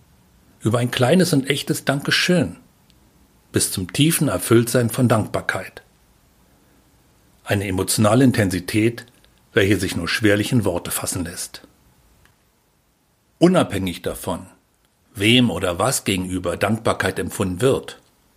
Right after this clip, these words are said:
sind die Auswirkungen auf das menschliche System äußerst positiv.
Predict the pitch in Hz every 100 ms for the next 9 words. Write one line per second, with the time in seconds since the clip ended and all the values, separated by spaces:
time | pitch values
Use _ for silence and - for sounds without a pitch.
0 | - - _ _ _ _ - 98 87 -
1 | 90 147 - 147 165 170 165 160 - -
2 | 85 - 101 110 113 98 85 82 - -
3 | 98 107 113 - - 95 110 120 104 -
4 | 104 92 80 - 117 -